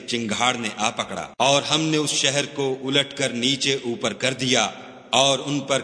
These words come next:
کھنگر کی پتھریاں برسائیں۔ بے شک اس قصے میں اہل فراست کے لیے نشانی ہے، اور وہ شہر اب تک سیدھے رستے پر موجود ہے۔ بے شک اس میں ایمان لانے والوں کے لیے نشانی ہے، اور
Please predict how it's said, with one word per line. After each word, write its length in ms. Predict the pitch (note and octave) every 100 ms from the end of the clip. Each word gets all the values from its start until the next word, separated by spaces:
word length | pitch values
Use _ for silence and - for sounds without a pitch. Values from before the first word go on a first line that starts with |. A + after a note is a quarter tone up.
| -
کھنگر 340 | C3 C#3+ D3+
کی 160 | - B2+ -
پتھریاں 420 | B2+ C#3 C3 B2+
برسائیں۔ 460 | G#2 G#2+ - B2 G#2+ E2+ F2+
بے 220 | B2+ D3
شک 240 | C#3 D#3+ - -
اس 180 | D3+ C3
قصے 360 | - C3+ - C#3+
میں 220 | C3+ C3 B2+
اہل 240 | A#2 B2 B2 -
فراست 460 | A#2 A#2 A#2 C3
کے 80 | B2+
لیے 260 | G#2+ A2 G#2+
نشانی 500 | G2+ G2+ A2 G#2 B2
ہے، 140 | C3 E2 -
اور 220 | A#2+ D3
وہ 160 | C#3+ D3
شہر 420 | C#3+ D3+ C#3 C#3 A#2+ A2+
اب 140 | B2+ - -
تک 180 | C#3+ -
سیدھے 380 | - C3 B2+ B2
رستے 320 | B2 - C3
پر 140 | - A2
موجود 480 | G#2+ G#2+ G2+ B2+ -
ہے۔ 140 | F2+ - -
بے 200 | B2+ D#3
شک 320 | D3 E3 D#3 -
اس 200 | D3 -
میں 100 | D3
ایمان 480 | C#3 C3 C3 C#3 C3+
لانے 280 | B2 B2 B2
والوں 300 | A#2+ A#2+ C3
کے 140 | C3
لیے 240 | A2+ G#2+ A2
نشانی 480 | G#2+ G2+ A2 A2+ B2+ G#2
ہے، 100 | E2+ - A#2
اور 220 | B2 C3+